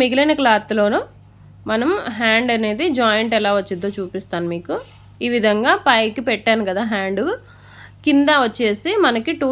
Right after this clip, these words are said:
ఇంచెస్ క్లాత్ అయితే జాయింట్ పడుతుంది. అది కూడా యాడ్ చేస్తాను స్టిచ్చింగ్లో. ఈ విధంగా పెట్టేసి మెయిన్ ఫ్యాబ్రిక్ already కట్ చేసుకున్నాం హ్యాండ్స్ అని, హ్యాండ్స్ కానీ అది కూడా పెట్టేసి పక్కన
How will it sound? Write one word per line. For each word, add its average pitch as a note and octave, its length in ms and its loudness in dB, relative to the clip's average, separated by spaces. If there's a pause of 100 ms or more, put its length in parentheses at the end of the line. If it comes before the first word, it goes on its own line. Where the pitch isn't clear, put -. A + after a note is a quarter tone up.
ఇంచెస్ A#3 360 -4
క్లాత్ G#3+ 320 0
అయితే F3 200 -2 (120)
జాయింట్ G3 320 0
పడుతుంది. F#3+ 460 -4 (460)
అది G#3 200 -2
కూడా A#3 200 0
యాడ్ F#3+ 240 0
చేస్తాను G#3 500 -6
స్టిచ్చింగ్లో. G3+ 560 -4 (1300)
ఈ A#3 100 2
విధంగా G#3 400 2
పెట్టేసి G#3 460 -2 (140)
మెయిన్ A#3 280 2
ఫ్యాబ్రిక్ A#3 400 2
already G#3 360 0
కట్ G3 200 -4
చేసుకున్నాం G3 400 -4 (100)
హ్యాండ్స్ G3 360 -4
అని, F#3 240 -6 (140)
హ్యాండ్స్ G#3+ 340 -2
కానీ A3+ 200 0 (680)
అది A3+ 180 0
కూడా G#3+ 220 2
పెట్టేసి G3+ 380 -2
పక్కన G#3 200 -4